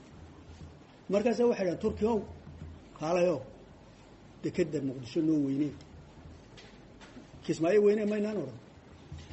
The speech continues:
Boosaasana weynee maynaan odhan. Jaamac iyo Jilibo dhulkaa weynee maynaan odhan.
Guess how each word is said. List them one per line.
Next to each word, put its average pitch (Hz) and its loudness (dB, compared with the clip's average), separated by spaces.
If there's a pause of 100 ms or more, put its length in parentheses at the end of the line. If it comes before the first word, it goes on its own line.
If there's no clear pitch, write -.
(580)
Boosaasana 165 0
weynee 208 4
maynaan 202 2
odhan. 131 -4 (1200)
Jaamac 190 2
iyo 202 2
Jilibo 175 0
dhulkaa 185 2
weynee 190 6
maynaan 190 0
odhan. 135 -8